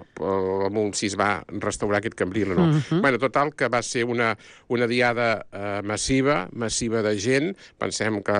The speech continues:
Speaker 1: la Mare de Déu de Barà tenia molta devoció a Roda i als pobles veïns, doncs aquí també ens certifica que hi havia molts veïns dels pobles del voltant, i es calcula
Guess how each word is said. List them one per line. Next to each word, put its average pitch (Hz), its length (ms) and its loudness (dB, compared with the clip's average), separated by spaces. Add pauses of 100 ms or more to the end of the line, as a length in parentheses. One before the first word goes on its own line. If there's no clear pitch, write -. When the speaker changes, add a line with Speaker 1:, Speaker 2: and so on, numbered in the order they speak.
(140)
Speaker 1:
la 101 100 -2
Mare 101 220 0
de 98 80 -2
Déu 104 140 0
de 101 80 0
Barà 101 200 2
tenia 101 260 -2
molta 117 280 2
devoció 113 580 2 (460)
a 98 120 -6
Roda 110 280 0
i 101 60 -2
als 95 140 -2
pobles 95 360 -2
veïns, 135 380 -2 (440)
doncs 95 260 -2
aquí 104 220 -4
també 104 380 0 (280)
ens 95 140 -2
certifica 107 520 -2
que 110 120 -4
hi 107 80 0
havia 104 160 0
molts 120 560 4
veïns 104 480 -6
dels 101 260 -4
pobles 101 380 0
del 104 160 -2
voltant, 131 420 -2 (540)
i 127 100 0
es 131 100 0
calcula 147 400 0